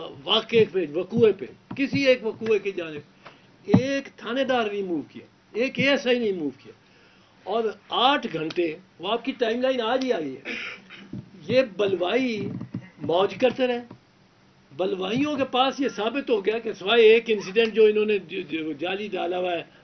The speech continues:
पिस्तौल, कोई आतिशी असला नहीं था।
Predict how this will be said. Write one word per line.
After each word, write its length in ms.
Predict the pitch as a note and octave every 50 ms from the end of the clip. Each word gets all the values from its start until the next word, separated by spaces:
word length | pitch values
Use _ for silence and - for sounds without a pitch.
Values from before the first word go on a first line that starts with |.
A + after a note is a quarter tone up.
| _ _
पिस्तौल, 480 | F#3+ E3 - - - F#3 F#3 F#3+ F3+ D#3 - - _ _ _ _ _ _ _ _ _ _ _ -
कोई 720 | B3 A#3+ B3+ C4+ C#4 C#4+ C#4+ C#4+ C#4+ C#4 C4+ - - - - - - - _ _ _ - - - G3+ F#3+ E3
आतिशी 540 | F#3 A3 A#3 A#3+ - A#3+ A3+ - B3 C4 C4+
असला 300 | C4+ - - A3 A#3 A3
नहीं 160 | F#3+ E3+ C#3+
था। 180 | - - -